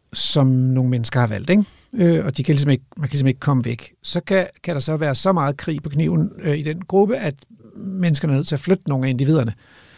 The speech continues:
Så det kan selvfølgelig godt være en konsekvens. Men ellers vælger de ikke selv. Øh, de er også begrænset, øh, parring, ikke? Så man, man kan ligesom ikke forestille sig, at de bare får lov til at parre sig alt det, de vil, fordi så vil der blive overbefolkning. Så skal man til at s-, slå Marius ihjel igen,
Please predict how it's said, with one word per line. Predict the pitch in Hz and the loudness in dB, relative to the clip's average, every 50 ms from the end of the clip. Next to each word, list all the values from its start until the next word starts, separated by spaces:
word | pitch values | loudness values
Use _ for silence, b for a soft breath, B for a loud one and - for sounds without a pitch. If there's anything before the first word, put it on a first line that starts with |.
| b b b - | b b b -14
Så | - 165 | -8 -4
det | 143 165 160 | 0 0 2
kan | 160 | 2
selvfølgelig | 139 135 135 127 123 | 2 0 0 -2 -2
godt | 127 127 123 135 | -2 -4 -4 -4
være | 131 | -6
en | 131 | -4
konsekvens. | 127 - 143 - - - - 185 | -4 -4 -6 -6 -6 -6 -4 0
Men | 147 165 | 2 4
ellers | 196 214 202 - 165 | 4 2 2 2 2
vælger | 170 160 170 170 | 2 4 4 4
de | 151 | 2
ikke | 143 139 - | 0 0 0
selv. | - 139 139 - B B B B B B B B B B B B B - - | -2 -2 -2 -4 B B B B B B B B B B B B B -2 2
Øh, | 151 143 139 131 123 - - | 4 6 6 4 4 2 2
de | 143 | 2
er | 147 | 2
også | 175 170 - | 2 2 2
begrænset, | - 214 - - - 175 190 190 170 - 180 160 190 - - _ - - | -2 -2 -4 -2 0 0 2 2 2 2 0 0 -2 -2 -6 _ -4 0
øh, | 156 135 135 135 127 - - | 2 2 2 2 0 -4 -4
parring, | - 147 135 139 147 156 165 175 170 202 | -4 -2 0 0 2 2 2 2 2 0
ikke? | 190 - - | 0 -2 -2
Så | - - 151 | -2 0 0
man, | 135 131 127 - - 175 | 2 0 0 -2 -8 -12
man | 196 196 | -8 -6
kan | 160 - - | -4 -4 -2
ligesom | 175 175 185 | 0 0 0
ikke | 170 - | 0 -2
forestille | - - - 131 147 156 - - 151 135 | -2 -2 2 2 2 2 2 0 -2 -2
sig, | 127 127 | -2 -2
at | 135 | -4
de | |
bare | 135 131 127 131 | -2 -4 -4 -2
får | - 151 | -2 -2
lov | 139 147 | -2 0
til | 131 135 | 0 0
at | 127 113 | -2 -2
parre | 120 127 135 135 | -2 0 0 0
sig | 131 131 | 0 0
alt | 143 147 | -2 -2
det, | - 135 | 0 0
de | 135 131 | 2 2
vil, | 135 127 127 135 | 2 0 -2 -4
fordi | - - - - 160 139 139 131 | -6 -10 -10 -8 -4 -2 -2 0
så | - - 151 | 2 2 2
vil | 147 143 139 | 4 4 4
der | 135 | 2
blive | 151 143 135 131 | 2 2 0 2
overbefolkning. | 123 131 143 151 139 - 151 143 143 156 - 143 135 139 - - _ _ _ _ _ _ - | 0 0 0 0 0 0 -2 -2 -4 -4 -4 -4 -4 -4 -6 -10 _ _ _ _ _ _ -16
Så | - - 139 | -10 -6 -6
skal | - - - 151 | -6 -2 0 -2
man | 127 | 0
til | - - 151 | 0 -2 -4
at | 135 | -4
s-, | - - - - - - - _ _ _ | -6 -6 -8 -10 -14 -18 -20 _ _ _
slå | - - - 147 | -8 -4 -2 0
Marius | 123 123 - 147 151 143 139 - | 0 0 0 0 -2 -2 -2 -4
ihjel | 165 139 127 135 | -4 -6 -6 -6
igen, | 165 - 135 135 | -6 -6 -4 -4